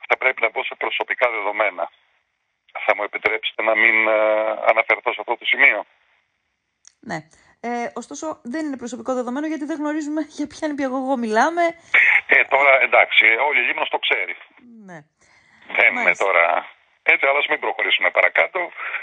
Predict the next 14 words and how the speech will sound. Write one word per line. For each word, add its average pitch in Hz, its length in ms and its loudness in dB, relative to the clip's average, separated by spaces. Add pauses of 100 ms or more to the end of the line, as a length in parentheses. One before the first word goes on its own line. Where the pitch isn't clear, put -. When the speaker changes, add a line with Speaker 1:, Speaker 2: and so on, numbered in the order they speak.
(360)
Speaker 1:
Ε, - 100 0 (480)
ήδη 92 760 2 (160)
έχει 123 220 2
ενοχληθεί 110 400 -2
πάρα 127 360 6
πολύ 95 300 -8
ο 92 40 -4
συγκεκριμένη 98 460 0
εκπαιδευτικός 95 720 -4 (300)
με 104 120 -2
όλο 107 200 0
αυτό 98 200 -6
που - 140 -8
έγινε. 98 420 2